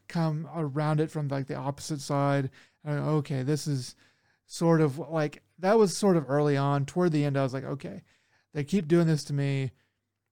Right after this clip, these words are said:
All I gotta do is, is do, like, I just have to, like, do the same thing that I've been doing." Like, "Okay,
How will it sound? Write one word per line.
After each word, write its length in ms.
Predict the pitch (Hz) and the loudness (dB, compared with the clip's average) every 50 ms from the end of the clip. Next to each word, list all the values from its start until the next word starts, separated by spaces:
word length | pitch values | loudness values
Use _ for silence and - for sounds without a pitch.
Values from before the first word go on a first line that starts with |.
| _ _ _ | _ _ _
All 160 | - 147 151 | -4 0 2
I 80 | 170 170 | 4 4
gotta 220 | 156 170 160 156 | 4 4 4 4
do 460 | 143 131 143 143 143 139 139 139 139 - | 4 4 4 4 4 4 4 2 0 -2
is, 640 | 156 143 139 135 131 131 123 123 - - - - - _ _ _ _ _ - | -2 -4 -2 -2 -2 -4 -4 -6 -8 -10 -10 -12 -14 _ _ _ _ _ -10
is 320 | 175 151 143 139 123 123 | -6 -6 -4 -4 -6 -8
do, 680 | 123 123 147 147 143 143 139 139 135 131 131 127 127 123 - _ _ _ _ _ _ _ _ _ _ _ _ _ _ | -8 -4 0 2 2 2 2 2 0 0 -2 -2 -4 -6 -10 _ _ _ _ _ _ _ _ _ _ _ _ _ _
like, 400 | 165 147 143 135 139 139 - - - - _ _ _ | -4 -4 -2 -2 -4 -6 -10 -18 -20 -20 _ _ _
I 140 | 165 165 156 | -6 -4 -2
just 220 | 135 156 156 - | -2 -2 0 2
have 180 | 175 165 151 - | 2 2 2 2
to, 300 | 165 160 143 135 131 135 | 0 0 2 2 0 -2
like, 360 | 123 156 143 147 143 - _ - | -4 -6 -6 -6 -8 -14 _ -4
do 140 | 143 165 156 | 0 0 2
the 80 | 147 | 2
same 260 | 139 - 165 165 165 156 | 0 0 2 2 2 2
thing 220 | 156 165 156 147 | 2 0 0 2
that 100 | 135 139 | 2 0
I've 140 | 135 135 123 | 0 0 0
been 140 | 131 135 127 | -2 -2 0
doing." 280 | 131 131 123 127 127 | -2 -2 -2 -4 -6
Like, 240 | 127 131 139 - - | -6 -8 -10 -10 -10
"Okay, 300 | 175 156 - 151 147 151 | -12 -10 -10 -10 -12 -12